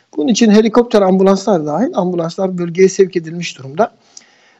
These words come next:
Dolayısıyla tabii ki güvenlik tedbirlerinden sonra yapılacak en önemli şey sağlık tedbirleri. Bunlar da alınmış durumda görünüyor.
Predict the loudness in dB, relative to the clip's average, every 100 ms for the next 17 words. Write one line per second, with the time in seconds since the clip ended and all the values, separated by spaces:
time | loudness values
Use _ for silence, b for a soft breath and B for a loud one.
0 | 0 4 4 2 -2 0 -2 -2 -4 -2
1 | 0 0 -4 -8 -6 -4 -2 -2 -4 -6
2 | -6 -6 -6 -6 -6 -6 -8 -8 -6 -8
3 | -10 -10 -12 -8 -6 -8 -6 -8 -8 -14
4 | -16 -14 -8 -2 -2 2 0 2 -2 -4
5 | -8 -12 -16 -8 -6 -4 -4 -6 -16 -20